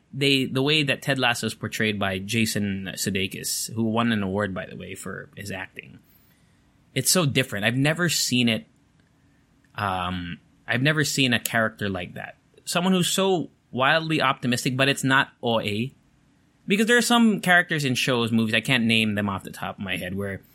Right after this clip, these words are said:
they are just optimistic hundred percent of the time and nothing ever goes wrong for them and whatnot. You know what I mean? It, it's just so good. Ted Lasso.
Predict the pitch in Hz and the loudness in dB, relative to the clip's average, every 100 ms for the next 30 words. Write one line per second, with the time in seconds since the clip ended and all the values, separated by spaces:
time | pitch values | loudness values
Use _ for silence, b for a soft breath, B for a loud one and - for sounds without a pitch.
0 | b b 120 135 127 123 127 - b b | b b 2 4 4 4 0 0 b b
1 | b b _ 147 147 - 143 139 143 - | b b _ 2 2 0 0 2 0 -4
2 | - - 131 123 113 - 117 101 98 - | -8 -4 -2 -2 -4 -2 0 0 -4 -4
3 | 101 98 92 101 113 107 113 107 101 104 | -2 -2 -2 2 2 2 0 2 0 -2
4 | 101 104 95 95 92 95 92 92 90 92 | -4 -4 -4 -4 -4 -6 -6 -8 -10 -6
5 | 95 160 165 156 160 160 170 - b b | -4 -2 -2 -4 -2 -2 -2 -6 b b
6 | b b b b b _ _ _ 123 - | b b b b b _ _ _ -6 -6
7 | - - - _ - 139 - 151 139 - | -18 -18 -18 _ -10 -4 -2 0 0 0
8 | 139 135 107 92 - - - _ - - | 2 0 -2 -6 -10 -20 -20 _ -20 -6
9 | 120 107 92 - 107 95 | -4 -2 -4 -6 -8 -10